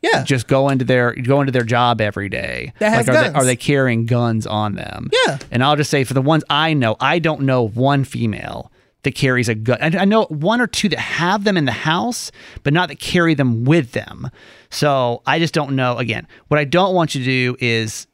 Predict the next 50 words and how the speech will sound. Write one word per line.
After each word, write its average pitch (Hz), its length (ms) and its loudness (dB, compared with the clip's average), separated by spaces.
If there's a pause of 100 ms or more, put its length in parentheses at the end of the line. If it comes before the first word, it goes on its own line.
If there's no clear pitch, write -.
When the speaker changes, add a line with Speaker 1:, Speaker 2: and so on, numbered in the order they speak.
(120)
Speaker 2:
it 156 60 -2
makes 180 260 0
me 165 80 2
feel 143 200 0
sad 139 560 0
that 147 80 -6
you 147 80 0
feel 269 260 -2
that 131 180 -6
way, 110 160 -6
period. 190 400 0
That 127 60 -2
you 143 80 0
feel 175 200 0
like 139 120 0
you 135 60 -2
have 175 340 0
to, 127 100 0
like, 107 300 -2 (240)
have 175 220 0
a 139 40 -2
gun 147 300 2
to 131 60 0
go 143 100 2
out 139 100 2
in 117 60 -8
public. 117 320 -2
That 127 100 -4
sucks. - 540 -4 (480)
And 131 480 0 (160)
I 131 60 2
wanna 156 180 2
make 151 140 0
sure 147 260 0
that 131 320 0
it's, - 260 -4
n-, 139 200 0
you 143 120 2
know, 107 320 -4
you're 147 280 0
always 190 340 2
feeling 123 320 0
safe, 110 460 -4 (420)
but 147 140 4
without 151 280 2
it 147 120 -4
being 147 200 0
overwhelming 127 640 0
for - 160 -8
you. 57 300 -12